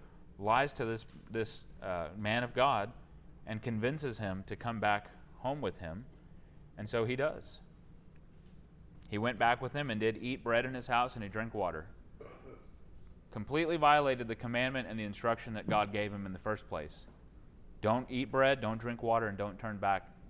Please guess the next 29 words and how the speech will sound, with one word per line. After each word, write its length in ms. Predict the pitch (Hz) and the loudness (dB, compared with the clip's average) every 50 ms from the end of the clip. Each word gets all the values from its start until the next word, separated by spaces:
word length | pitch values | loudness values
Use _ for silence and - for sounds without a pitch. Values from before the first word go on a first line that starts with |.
| - - | -12 -4
Go, 220 | 98 104 107 107 104 | 0 0 2 2 0
go 200 | - 107 110 107 | 0 0 0 0
a 60 | 107 | 0
different 300 | 113 110 - 117 107 95 | 0 -2 -4 -4 -6 -4
way. 240 | 98 92 80 78 82 - - - - - - - - - - - - - - - | -2 -4 -4 -4 -6 -12 -16 -18 -18 -18 -20 -20 -20 -20 -20 -20 -18 -18 -18 -16
So 100 | - 104 | -12 -10
instead, 280 | 101 - - 117 117 113 | -6 -2 0 2 2 2
he 80 | 120 | 2
goes 220 | 110 120 123 120 113 | 2 4 2 2 4
back 260 | 117 117 117 113 117 | 4 4 4 4 4
down 180 | 123 120 120 | 0 0 0
this 160 | 117 113 - 127 | -2 -2 -2 0
old 200 | 113 117 110 110 | 0 0 2 4
path 340 | 117 117 127 139 143 - - | 4 6 6 6 4 0 -4
with 100 | 104 95 | -4 -2
this 140 | 117 117 - | -4 -4 -2
prophet, 500 | - - 113 113 113 - 160 143 101 101 | 2 4 4 4 4 2 -2 -4 -2 0
goes 200 | 107 107 113 120 | 0 0 0 -2
into 160 | 117 117 117 | -2 -2 -2
his 140 | 110 107 104 | -2 -2 0
home, 320 | 113 113 120 131 139 135 | 0 0 0 0 -2 -2
eats 220 | 78 113 120 113 | -4 -4 -4 -4
bread, 300 | - - 110 110 113 117 | -4 0 2 2 2 2
and 120 | 113 110 107 | 0 -2 -4
he 100 | 104 101 | -4 -4
drinks 260 | 101 110 113 110 110 | -4 -6 -6 -6 -2
water. 320 | 120 107 101 95 87 87 | 2 4 4 4 4 2
And 140 | 85 87 87 | -2 -2 0
there, 240 | 95 104 110 110 107 | 2 2 2 2 0